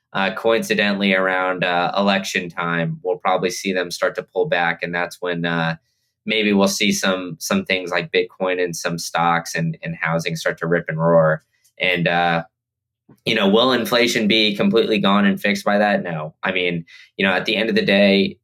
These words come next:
I, I don't think the, the Fed or, or anybody, I think, you know, the, the secret's out now, right? The plebs know, like, hey, you know, once they've raised these prices on,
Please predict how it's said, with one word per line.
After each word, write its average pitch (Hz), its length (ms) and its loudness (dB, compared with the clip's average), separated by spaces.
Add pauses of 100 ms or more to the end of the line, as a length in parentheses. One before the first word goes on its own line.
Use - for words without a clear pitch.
(140)
I, - 360 -4
I - 20 2
don't 107 220 0
think 110 260 0
the, 98 340 2
the 95 120 2
Fed 98 420 2
or, 95 320 2
or 92 160 2
anybody, 101 480 0
I 101 80 -2
think, 117 300 -4 (240)
you 113 120 2
know, 104 80 0
the, 107 160 0
the 117 140 2
secret's - 420 0
out 107 300 0
now, 87 220 -2
right? 95 320 2
The 117 80 -18
plebs 127 400 -2
know, 101 320 4
like, 90 280 0
hey, 92 360 2 (340)
you 98 100 -2
know, 85 280 -2 (360)
once 131 460 -2
they've 113 320 2
raised 113 300 2
these 107 180 -4
prices 110 560 0
on, 90 440 -2